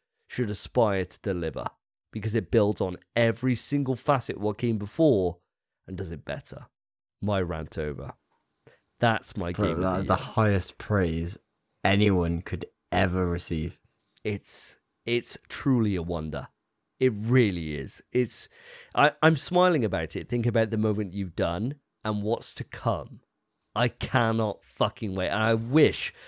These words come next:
Speaker 1: I could join you and just fucking sit in mute and just watch your playthrough from here on, because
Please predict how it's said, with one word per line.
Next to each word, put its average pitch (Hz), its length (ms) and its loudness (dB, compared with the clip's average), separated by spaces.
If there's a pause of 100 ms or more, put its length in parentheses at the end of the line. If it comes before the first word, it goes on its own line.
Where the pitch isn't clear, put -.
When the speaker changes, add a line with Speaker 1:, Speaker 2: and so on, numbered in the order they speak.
(240)
Speaker 1:
I 107 120 -2
could 104 240 -2
join 127 360 6
you 90 220 -2
and 90 200 -10
just - 180 -10 (100)
fucking 104 400 -6
sit - 320 -4
in 117 220 -2
mute 98 420 -4
and 101 100 -6
just 85 200 -12
watch 98 560 -4
your 92 120 -2
playthrough 82 560 -10
from 82 180 -12
here 80 300 -6
on, 69 280 -12
because 85 500 -10